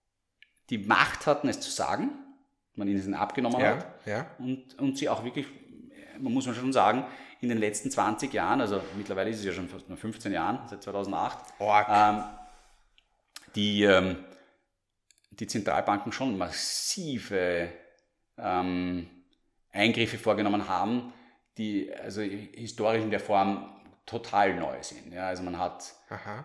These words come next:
Speaker 1: ähm, da hat die Volkswirtschaftslehre, also das, was wir ja gesehen haben, diese extrem schnellen Rebounds aus allen Krisen, die wir zuletzt hatten, hat viel damit zu tun, dass die, ähm, Zentralbanken, ähm, sehr smart geworden sind,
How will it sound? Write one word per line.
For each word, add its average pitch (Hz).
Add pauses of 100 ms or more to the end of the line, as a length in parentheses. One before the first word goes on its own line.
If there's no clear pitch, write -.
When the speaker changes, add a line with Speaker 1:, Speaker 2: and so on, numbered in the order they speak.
(140)
Speaker 1:
ähm, 90
da 87
hat -
die 120
Volkswirtschaftslehre, 110
also 95
das, 104
was 113
wir 110
ja 101
gesehen 107
haben, 98
diese 101
extrem 98
schnellen 113
Rebounds 92
aus 85
allen 113
Krisen, 127
die 101
wir 92
zuletzt 90
hatten, 101 (520)
hat -
viel 214
damit 110
zu 113
tun, 120
dass 123
die, 110
ähm, 101
Zentralbanken, 92
ähm, 92
sehr 107
smart 98
geworden 92
sind, 104